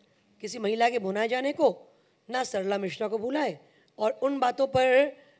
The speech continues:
in particular जिस व्यक्ति पर आरोप लगे,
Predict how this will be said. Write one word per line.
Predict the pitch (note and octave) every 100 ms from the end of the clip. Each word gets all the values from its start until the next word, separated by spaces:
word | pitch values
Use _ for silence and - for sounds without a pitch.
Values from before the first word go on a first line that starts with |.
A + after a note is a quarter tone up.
| _ -
in | C#4
particular | C#4+ C#4+ C#4+ D4+ D4 C4+ D#4 D4+ - _ _ -
जिस | F4+ C4+
व्यक्ति | C#4 D4 D4+ D4+
पर | - D4+ D#4+ F4 - A3+
आरोप | A3+ B3+ C4 A#3+
लगे, | G#3+ B3 G3 - -